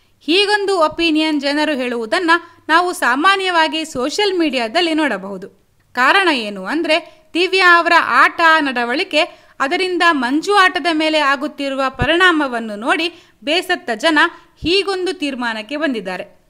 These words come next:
ಬಿಗ್ ಬಾಸ್ನ ಮೊದಲು ಕೆಲವು ವಾರಗಳಲ್ಲಿ ಮಂಜು ಮನೆಯ ಅಚ್ಚುಮೆಚ್ಚಿನ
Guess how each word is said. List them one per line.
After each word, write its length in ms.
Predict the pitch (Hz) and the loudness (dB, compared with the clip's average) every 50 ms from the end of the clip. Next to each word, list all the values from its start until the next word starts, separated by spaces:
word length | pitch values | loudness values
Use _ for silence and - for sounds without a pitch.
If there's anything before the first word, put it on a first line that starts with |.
| _ _ _ _ _ _ _ | _ _ _ _ _ _ _
ಬಿಗ್ 220 | - 302 294 285 294 | -8 -8 -6 -4 0
ಬಾಸ್ನ 340 | 370 381 392 359 - 339 349 349 349 | 0 0 0 0 0 0 2 2 4
ಮೊದಲು 480 | 320 269 254 240 233 330 370 392 403 403 | 2 0 -2 0 2 2 2 2 2 0
ಕೆಲವು 360 | 370 349 330 320 320 311 294 | 2 2 2 2 2 0 0
ವಾರಗಳಲ್ಲಿ 640 | 294 285 294 285 285 269 262 254 247 247 240 233 226 | 2 2 2 0 0 -2 -2 -4 -4 -4 -6 -6 -8
ಮಂಜು 680 | 220 214 247 302 339 320 311 349 349 - - _ _ - | -8 -6 -4 -4 -4 -4 -6 -6 -8 -10 -16 _ _ -2
ಮನೆಯ 280 | 269 311 339 370 359 349 349 339 - - | 0 2 2 4 4 4 4 4 4 2
ಅಚ್ಚುಮೆಚ್ಚಿನ 680 | 269 302 - - 440 427 392 330 - - - 285 269 | 0 0 -2 -4 -4 -2 0 -2 -2 -2 -4 -4 -2